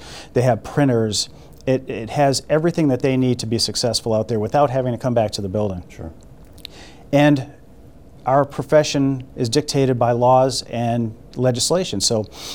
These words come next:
Speaker 1: whenever the Supreme Court comes down with a decision or a local legislation comes down with something, you know, we have to change the way we do things, and, and rightfully so. I mean,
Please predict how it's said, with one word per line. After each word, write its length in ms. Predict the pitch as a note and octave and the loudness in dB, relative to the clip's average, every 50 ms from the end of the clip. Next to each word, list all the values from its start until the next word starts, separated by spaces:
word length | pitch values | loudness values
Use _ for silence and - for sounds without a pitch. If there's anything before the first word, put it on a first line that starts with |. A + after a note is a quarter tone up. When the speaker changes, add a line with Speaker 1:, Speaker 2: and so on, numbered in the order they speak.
| - - - | -12 -6 -4
Speaker 1:
whenever 440 | A#2 A#2 A#2+ C3+ C#3+ C#3 D3 C#3+ C3+ | -2 2 2 4 4 4 4 2 2
the 120 | A#2+ A2 | 0 -2
Supreme 340 | - - A#2+ - B2+ B2 A#2+ | -4 -6 -6 -4 -4 -4 -4
Court 280 | - - F3 E3+ D#3+ | 0 0 0 0 0
comes 180 | - D3+ D3 C3+ | -2 -6 -4 -2
down 180 | C#3+ C#3+ D3 C#3+ | 0 0 0 0
with 140 | C#3+ - | 0 0
a 40 | C#3+ | -2
decision 520 | C3 C3 B2 - C#3+ C#3 C3+ C3+ C#3 C3+ - | -2 -2 0 0 0 0 0 0 0 0 0
or 400 | - B2 A#2 A2+ A2+ A2 A2 G#2 | 0 0 2 2 2 2 0 -2
a 100 | - G#2 | -4 -4
local 360 | G#2 G#2+ A2+ A#2 - C3 A#2 | -4 -4 -4 -2 -2 -2 -2
legislation 840 | A2+ A2 G#2+ G#2 G2+ - - C#3 D3+ C#3+ - D3 C#3+ C#3+ C3+ C3+ - - - | -2 -2 -2 -2 -2 0 0 0 0 0 0 0 0 0 -2 -4 -8 -14 -8
comes 200 | - - C#3 C3 | -4 -2 -2 0
down 220 | - C#3 C3 C3+ C3 | 2 2 2 2 2
with 100 | C3 B2+ | 0 0
something, 440 | - D3+ C3+ C3 - C#3 C#3 C3 - - - - - - - - - - - | 0 0 -2 -2 -2 -4 -4 -6 -8 -14 -20 -20 -20 -20 -20 -20 -20 -6 -2
you 80 | A#2+ | 0
know, 120 | A#2+ A#2 A2 | 2 2 2
we 240 | A2 G#2+ A#2+ C#3+ | 0 0 0 2
have 180 | C3 D#3+ D3 - | 4 4 2 2
to 260 | - B2+ A#2+ G#2 G2+ - - - - - | 0 -2 -2 -4 -6 -12 -18 -20 -10 -8
change 440 | - - C3 B2+ C3 C3+ C3 - - | -4 -2 2 2 4 2 2 0 0
the 80 | C#3+ | 0
way 160 | C3 C3 C#3 C#3 | 2 2 2 2
we 140 | C#3 C#3 | 2 0
do 120 | C3 E3 F3+ | 0 -2 -2
things, 380 | E3+ - A#2 F#2+ F#2+ F#2+ - - - - - - | -2 -2 -2 -4 -2 -4 -6 -8 -12 -12 -6 -2
and, 160 | F3 F3+ E3 - E3 | -2 0 0 2 2
and 120 | E3 E3 | 2 4
rightfully 340 | F3+ F#3+ F#3+ - F3 D#3+ C#3 | 4 2 0 0 -4 -4 -2
so. 500 | - - D#3 C3 G#2+ F#2 F2+ - - - | 0 2 2 2 2 0 -2 -6 -10 -8
I 80 | - A#2 | -6 -6
mean, 240 | A2 A2 A2 G#2+ | -4 -4 -6 -6